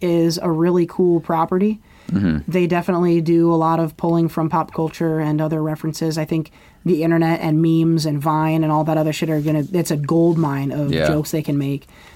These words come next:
Speaker 1: So it could be cool. I hope that they, that they continue to be creative and interesting in it. Um, so we'll see. I'm kind of, I'm kind of mid-level. Like, I'll go to it, but I'm not, you know, I'm not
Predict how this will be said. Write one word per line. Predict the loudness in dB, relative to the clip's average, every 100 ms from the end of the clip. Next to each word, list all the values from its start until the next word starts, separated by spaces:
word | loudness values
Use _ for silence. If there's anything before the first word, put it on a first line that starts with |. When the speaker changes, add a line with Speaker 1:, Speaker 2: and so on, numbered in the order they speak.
| -10
Speaker 1:
So | -4 -2
it | 0 -2
could | -2 2
be | 2
cool. | 2 2
I | 2
hope | 4 2 2
that | 0 2
they, | 2 0 0
that | -2 -2 0
they | 0
continue | 0 0 2 2
to | 2
be | -2
creative | 0 2 2 2 2 -2 -8 -20 -20 -20 -4
and | 0 2
interesting | 0 -2 -2 0
in | 2
it. | 0 -4 -12 -20 -20 -8
Um, | -2 0 0 -2 -4 -10 _ -14
so | -4 0 2 0
we'll | 2 2 2
see. | 2
I'm | 2 4
kind | 2
of, | 2 0 0
I'm | 2
kind | 2
of | 2
mid-level. | 2 4 4 2 2
Like, | 0
I'll | 0 0
go | 0 0
to | 0
it, | 0 0
but | 0
I'm | 0
not, | 0 -4 -6
you | -6
know, | -4
I'm | -6
not | -6